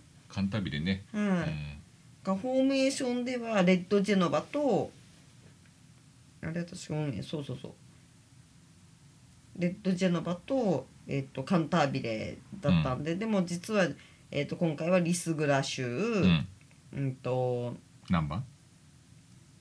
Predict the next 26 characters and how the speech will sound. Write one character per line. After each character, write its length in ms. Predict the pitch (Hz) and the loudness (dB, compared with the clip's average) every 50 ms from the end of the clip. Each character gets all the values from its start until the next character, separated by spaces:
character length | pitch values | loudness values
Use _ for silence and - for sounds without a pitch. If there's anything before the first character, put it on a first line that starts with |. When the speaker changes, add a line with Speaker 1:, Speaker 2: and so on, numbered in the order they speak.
| - - - | -20 -16 -2
Speaker 2:
十 140 | 156 170 185 | 2 4 4
二。 180 | 185 175 - - - - - - - - | 4 4 2 -4 -12 -20 -20 -18 -10 -6
Speaker 1:
十 120 | 87 76 | -4 -4
二。 140 | 65 60 - - - - - | -4 -4 -6 -10 -18 -14 -8
は 100 | - 73 | -8 -8
い。 80 | 69 - - - - - | -8 -8 -12 -20 -20 -8
Speaker 2:
で、 380 | - 220 226 214 170 139 - - - - - - - - - | -4 -2 0 0 0 -2 -6 -10 -18 -20 -20 -20 -20 -10 0
ク 140 | - 190 | 2 6
ロ 100 | 175 175 | 6 6
コ 140 | 170 - 165 | 6 4 0
ス 160 | 165 - 165 | 0 0 -2
ミ 220 | 156 147 139 135 151 | -2 0 0 0 2
ヤ 440 | 185 214 226 214 180 156 139 135 - - 151 135 - - - - - - - - - - - - - - - - - - - - - | 2 2 2 2 0 -2 -4 -4 -4 -4 -4 -4 -4 -8 -12 -18 -20 -20 -20 -20 -20 -20 -20 -20 -20 -20 -20 -20 -20 -20 -18 -6 -4
の、 120 | 277 302 | -2 0
Speaker 1:
う 120 | 302 247 | 0 0
ん。 80 | 180 - - - - - - - _ - | -2 -4 -6 -14 -20 -20 -20 -18 _ -6
Speaker 2:
え 80 | 135 | -6
ー 80 | 131 - | -4 0
と、 80 | - | 4
モ 160 | 170 185 165 151 | 4 6 6 4
ズ 100 | - - | 2 0
カ 120 | - 170 | -2 -2
ッ 40 | - - | -4 -4
チ 80 | - 107 | -8 -8
ャ 60 | 101 | -8
ン 180 | 104 87 - | -6 -8 -10